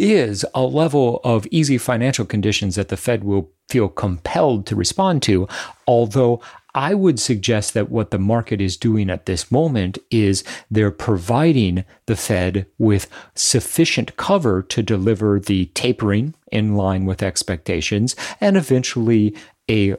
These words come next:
liftoff rate hike, assuming that the employment market can make further strides toward recouping those fifteen million workers who are still receiving some type of assistance. So this doesn't imply that it's impossible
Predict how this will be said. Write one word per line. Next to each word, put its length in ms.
liftoff 580
rate 280
hike, 400
assuming 680
that 220
the 100
employment 580
market 400
can 260
make 300
further 380
strides 680
toward 380
recouping 800
those 260
fifteen 1000
million 840
workers 540
who 140
are 100
still 240
receiving 540
some 280
type 280
of 120
assistance. 640
So 140
this 180
doesn't 300
imply 420
that 180
it's 220
impossible 920